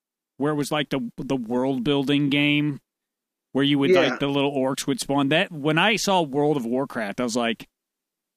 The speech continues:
Speaker 1: "Wait a minute, I, I know Warcraft with, like, the, the orcs that
Speaker 2: Mm-hmm.
Speaker 1: would, like, fight each other." That, dude, that shit was fucking tight.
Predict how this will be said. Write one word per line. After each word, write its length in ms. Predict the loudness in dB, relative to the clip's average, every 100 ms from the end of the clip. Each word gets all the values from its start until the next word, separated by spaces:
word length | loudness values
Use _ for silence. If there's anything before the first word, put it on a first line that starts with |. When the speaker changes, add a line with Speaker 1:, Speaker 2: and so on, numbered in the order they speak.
| -4
Speaker 1:
"Wait 200 | 2 4
a 20 |
minute, 300 | 4 4 0 -2
I, 240 | -2 -2
I 140 | -2 0
know 120 | 2
Warcraft 640 | 2 0 -2 -4 -4 -4 -4
with, 100 | -2
like, 160 | -2
the, 100 | -4
the 160 | -6 -6 -4
orcs 340 | -4 -2 -4 -2
that 60 |
Speaker 2:
Mm-hmm. 80 | 0
Speaker 1:
would, 160 | 0 0
like, 220 | -2 -2
fight 300 | -2 0 0
each 220 | 0 -2
other." 300 | 0 0 -2
That, 240 | 0 -2 0
dude, 160 | 0
that 160 | 0 0
shit 220 | -2 -2
was 140 | -4
fucking 500 | -10 -6 -4 -4 -6
tight. 360 | -6 -4 -4 -4